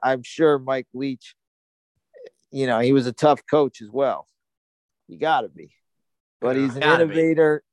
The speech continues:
Speaker 1: He will definitely be missed. He was a great part of college football. He was great for interviews. It's always sad. Uh, I know you don't care, Mike Leach, that when pe-, you die, what people think about you. But even on the Sports Hole,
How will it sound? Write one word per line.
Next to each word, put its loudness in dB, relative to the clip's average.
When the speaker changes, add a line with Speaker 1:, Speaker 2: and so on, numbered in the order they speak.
Speaker 1:
He -2
will 0
definitely -2
be -8
missed. -6
He -2
was 2
a -12
great -2
part 0
of -12
college 0
football. -2
He -10
was -16
great -8
for -6
interviews. -2
It's -10
always -2
sad. 0
Uh, -4
I -2
know -10
you -8
don't -6
care, 0
Mike -2
Leach, -4
that -4
when -10
pe-, 0
you -4
die, 6
what 0
people -4
think -4
about -4
you. -14
But -8
even 0
on 4
the -6
Sports 0
Hole, -8